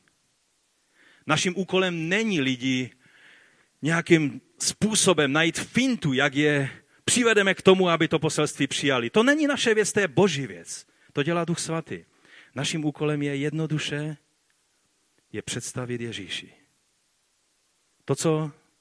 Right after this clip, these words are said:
udělal Ondřej, přivedl svého bratra, „Musíš ho vidět. Je tady Mesiáš.“ To je naším úkolem.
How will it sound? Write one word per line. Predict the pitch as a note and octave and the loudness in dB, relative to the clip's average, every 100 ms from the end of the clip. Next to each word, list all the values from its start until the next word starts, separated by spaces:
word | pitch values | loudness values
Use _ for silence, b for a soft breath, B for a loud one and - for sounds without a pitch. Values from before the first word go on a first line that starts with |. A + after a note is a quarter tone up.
| _ _ | _ _
udělal | C3 C#3 C#3 C3+ C3+ | -10 -6 -4 -4 -4
Ondřej, | D3 G#2+ F#2 E2+ _ _ b b b b | -6 -8 -12 -16 _ _ b b b b
přivedl | - D#3 C#3+ A#2+ | -6 -2 -2 -2
svého | - A#2+ | -4 -4
bratra, | G#2+ A2+ A2+ | -4 -4 -6
„Musíš | A#2+ B2 A2+ | -6 -8 -8
ho | G2+ | -8
vidět. | B2 - - - b b b - | -12 -12 -20 -20 b b b -14
Je | - | -10
tady | C3+ | -10
Mesiáš.“ | C3 C3+ A#2 F#2 - - _ _ _ _ _ _ _ b b b b b | -6 -6 -6 -10 -14 -16 _ _ _ _ _ _ _ b b b b b
To | F#3+ | -4
je | |
naším | F#3 - F3 | -2 -6 -6
úkolem. | E3+ F3+ D#3 F#2 | -8 -8 -12 -14